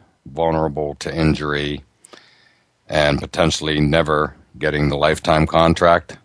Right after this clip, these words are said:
that all athletes are ever, are after, especially Dwight Howard and the career he's put together so far. So, uh,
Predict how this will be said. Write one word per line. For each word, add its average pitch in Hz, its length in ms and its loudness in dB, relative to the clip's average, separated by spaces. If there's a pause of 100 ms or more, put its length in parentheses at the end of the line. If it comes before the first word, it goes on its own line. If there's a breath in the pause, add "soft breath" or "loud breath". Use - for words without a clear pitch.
that 80 140 0
all 101 200 8
athletes 76 460 0
are 71 100 -4
ever, 73 360 -4 (540 soft breath)
are 80 100 4
after, 80 420 0 (400)
especially 85 540 -2
Dwight 85 260 2
Howard 87 480 4
and 80 160 0
the 80 60 -4
career 87 320 -2
he's 85 120 -4
put - 160 -8
together 87 360 0
so 92 220 0
far. 104 360 4
So, 80 320 0
uh, 76 380 2